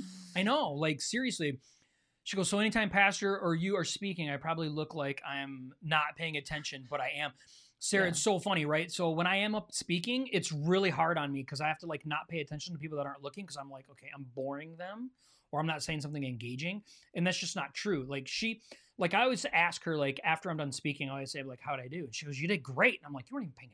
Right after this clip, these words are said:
Speaker 1: attention." And she was like, "Oh, I was paying attention." So it's really funny. That's so true. Yeah, like, you just <laughs> never know if that's what's going on or not.
Speaker 2: You don't.
Speaker 1: Yeah, everybody learns strategies different. Okay, for the second thing, number two is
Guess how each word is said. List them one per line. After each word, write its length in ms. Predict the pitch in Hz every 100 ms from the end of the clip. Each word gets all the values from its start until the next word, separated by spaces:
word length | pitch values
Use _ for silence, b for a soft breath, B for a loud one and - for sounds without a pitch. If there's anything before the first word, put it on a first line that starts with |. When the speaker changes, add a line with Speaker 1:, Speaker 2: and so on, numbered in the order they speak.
| _
Speaker 1:
attention." 320 | - - - _ _ _
And 120 | 160
she 80 | 127
was 120 | 165
like, 220 | 160 143 -
"Oh, 80 | 185
I 60 | 220
was 100 | -
paying 180 | 571 494
attention." 380 | 190 214 165 110 _ _ B B B B
So 160 | -
it's 160 | 202 -
really 200 | 254 262
funny. 280 | - 190 151
That's 180 | 139 139
so 160 | - 175
true. 320 | - 175 131
Yeah, 200 | 127 127
like, 200 | 127 123
you 60 | 156
just 220 | 143 -
<laughs> 0 |
never 260 | - - 247 -
know 80 | -
if 180 | - 185
that's 160 | -
what's 160 | - 165
going 240 | - 202
on 160 | 165 180
or 60 | 160
not. 220 | 127 147 -
Speaker 2:
You 120 | 170
don't. 200 | 160 143 _ _ _
Speaker 1:
Yeah, 100 | 170
everybody 240 | 160 180 165
learns 220 | 165 156
strategies 360 | - 156 135 135
different. 260 | 127 110
Okay, 180 | 196 170
for 80 | 208
the 100 | 175
second 500 | 170 285 294 262 185
thing, 160 | 190 156
number 200 | 180 202
two 420 | - 277 254 196
is 380 | - 175 165 143